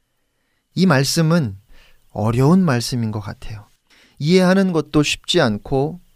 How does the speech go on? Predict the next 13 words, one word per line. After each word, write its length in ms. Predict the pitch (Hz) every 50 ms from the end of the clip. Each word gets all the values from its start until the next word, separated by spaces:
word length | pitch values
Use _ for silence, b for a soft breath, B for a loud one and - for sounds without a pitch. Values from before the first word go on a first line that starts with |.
| _ _ -
그 120 | - 151
말씀대로 720 | 143 127 110 110 107 - - 139 135 127 123 123 120 117 120
사는 400 | - - - 180 180 180 175 147
것은 380 | 131 127 - 165 180 202 196 - _ _ -
더 200 | - 135 143 147
어렵습니다. 800 | 127 110 113 117 - - 120 113 101 101 - 98 98 107 - _ _ _ b b b b b b
다시 240 | b - 143 - 170
말하면 560 | 170 151 143 139 139 156 160 135 107 104 113 - _ b b b b b b b b b b b b b
어떻게 440 | 127 143 - 226 240 240 - 240
사는 380 | 226 - 208 214 214 214 208 196
것이, 480 | 170 151 143 - - 170 185 214 240 - _ _ _ _ _ _ _ _ _ -
무엇을 600 | 156 147 165 196 233 247 247 - - 233 233 226
하든지 720 | 185 202 196 196 190 180 175 151 160 175 180 175 175